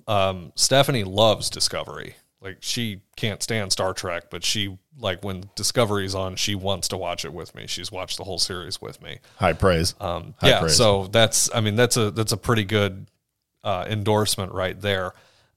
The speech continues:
Speaker 1: Um, for, for everybody else at the table, I know, Brandon, you were as excited as I was to see this. Um, Discover-, or not Discovery, I'm sorry, Star Trek Lower Decks,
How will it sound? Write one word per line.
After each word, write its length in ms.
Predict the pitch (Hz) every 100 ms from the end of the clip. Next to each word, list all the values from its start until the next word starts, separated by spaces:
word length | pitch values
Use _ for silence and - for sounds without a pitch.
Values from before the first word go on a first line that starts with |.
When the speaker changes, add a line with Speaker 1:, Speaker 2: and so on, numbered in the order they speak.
| -
Speaker 1:
Um, 460 | 104 95 95 85 - _ -
for, 440 | - 123 113 95 -
for 240 | - 110
everybody 440 | 110 120 113 110
else 260 | 113 113 -
at 60 | 104
the 100 | 107
table, 340 | 120 104 104
I 100 | 101
know, 440 | 104 107 104 95 - _ _
Brandon, 320 | - 107 107 104
you 140 | 117
were 120 | 110
as 140 | 104 107
excited 420 | - 120 104 101
as 140 | 98
I 160 | 98 101
was 260 | 98 98 -
to 60 | -
see 200 | - 101
this. 420 | 98 95 - -
Um, 280 | 104 92 92
Discover-, 500 | 98 - 143 139 98
or 220 | 113 104
not 220 | 104 107
Discovery, 440 | 95 - 98 92
I'm 60 | 87
sorry, 320 | - 98 85
Star 200 | - 123
Trek 280 | 117 123 -
Lower 240 | 110 101
Decks, 600 | 98 135 156 110 - -